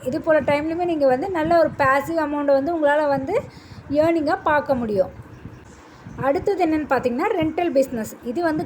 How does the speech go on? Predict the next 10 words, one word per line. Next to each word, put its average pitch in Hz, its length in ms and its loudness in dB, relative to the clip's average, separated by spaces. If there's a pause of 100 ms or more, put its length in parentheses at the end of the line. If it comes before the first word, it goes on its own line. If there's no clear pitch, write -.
காலாகாலமா 311 680 2
வந்து 320 260 -2
எல்லாருமே 302 500 2
பண்ணிட்டு 302 380 -4
இருக்கிறதா. 233 420 0 (600)
இந்த 302 200 0
பிஸ்னஸ் 339 440 -2
பத்தி 320 260 0
உங்களுக்கு 320 480 0
அதிகமாவே 320 500 0